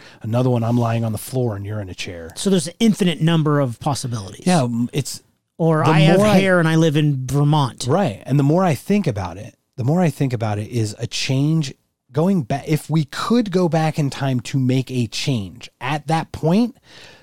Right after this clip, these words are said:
Speaker 1: what ex-, still exists, this conti-, this time from which you left continues on its path.
Speaker 2: That you're just affecting a, a different timeline that
Speaker 1: You're
Speaker 2: already
Speaker 1: just
Speaker 2: exists.
Speaker 1: branching off a new, t-, a new, a new, uh,
Speaker 2: Branch.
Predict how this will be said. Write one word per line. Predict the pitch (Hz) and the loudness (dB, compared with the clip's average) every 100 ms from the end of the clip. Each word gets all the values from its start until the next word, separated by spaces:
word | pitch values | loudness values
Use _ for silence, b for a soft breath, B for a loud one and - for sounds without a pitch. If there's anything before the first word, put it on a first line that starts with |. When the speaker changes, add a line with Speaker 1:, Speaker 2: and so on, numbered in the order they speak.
| B 127 123 | B -20 -20
Speaker 1:
what | - 151 135 165 | -16 -2 2 2
ex-, | 135 | 0
still | - - 180 | -2 2 4
exists, | 175 120 127 185 - - | 2 0 0 0 -2 -8
this | 117 185 - | 0 0 0
conti-, | - 165 - - | 0 0 0 -6
this | 127 165 190 | -4 -2 -2
time | - - 156 185 190 - _ | -6 -2 0 2 0 -2 _
from | - 156 151 | -8 -2 0
which | 151 - 147 | 0 -2 -6
you | |
left | 123 135 196 - - b b b | -4 -4 -6 -10 -20 b b b
continues | - 143 - 185 160 135 120 - | -2 -2 0 2 2 2 0 -6
on | 120 120 | -6 -6
its | 107 | -8
path. | - 110 76 _ _ _ _ _ _ _ _ _ _ _ _ _ | -12 -12 -14 _ _ _ _ _ _ _ _ _ _ _ _ _
Speaker 2:
That | 202 165 | -10 -4
you're | 170 | -2
just | 185 170 170 | -2 -2 -4
affecting | - 156 - 151 | -2 -2 2 2
a, | 139 - | 0 -2
a | 135 | -2
different | 180 - 160 | 0 -2 -4
timeline | - 190 160 143 | -2 0 2 2
that | 143 | 4
Speaker 1:
You're | 147 | 4
Speaker 2:
already | 143 131 | 4 2
Speaker 1:
just | 127 127 | 0 -2
Speaker 2:
exists. | 170 - 135 | -2 0 0
Speaker 1:
branching | 147 165 160 - 147 131 | 2 2 0 0 0 0
off | 135 131 120 - | 0 0 -2 -4
a | 123 | 0
new, | 120 123 123 | 2 2 2
t-, | - - - | -2 -10 -4
a | 120 | 0
new, | 117 127 131 131 120 107 _ _ _ _ _ _ - | 2 4 4 2 0 -8 _ _ _ _ _ _ -10
a | 117 | -2
new, | 117 120 117 117 113 110 107 | 0 2 2 0 -2 -4 -6
uh, | 101 98 90 | -10 -10 -6
Speaker 2:
Branch. | 151 110 - - | -6 -6 -10 -14